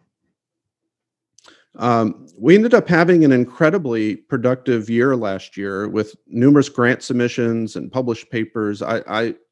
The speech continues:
I, you know, it, it just happened to be one of our most productive years ever. And, um, you know, I think it's a testimony to the resolve of my team who persevered through a, a very tough year. Um, so I just wanna, to thank my team for all their hard work during,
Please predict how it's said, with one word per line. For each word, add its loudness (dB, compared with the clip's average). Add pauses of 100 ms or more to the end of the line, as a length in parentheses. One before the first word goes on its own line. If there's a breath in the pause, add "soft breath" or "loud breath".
I, -14 (120)
you -8
know, -4
it, -6
it -8
just -10
happened -4
to -4
be -2
one -2
of -4
our -2
most -6
productive -6
years -4
ever. -4 (520 soft breath)
And, -4
um, -4 (120)
you -6
know, -2
I -2
think -8
it's -10
a -8
testimony -4
to -10
the -8
resolve -2 (280)
of -12
my -10
team -2
who -2
persevered -2
through -2
a, -6 (120)
a -10
very -4
tough -10
year. -8
Um, -12
so -8
I -8
just -12
wanna, -8 (120)
to -10
thank -2
my -2
team -6
for -4
all -4
their -6
hard -6
work -8
during, -8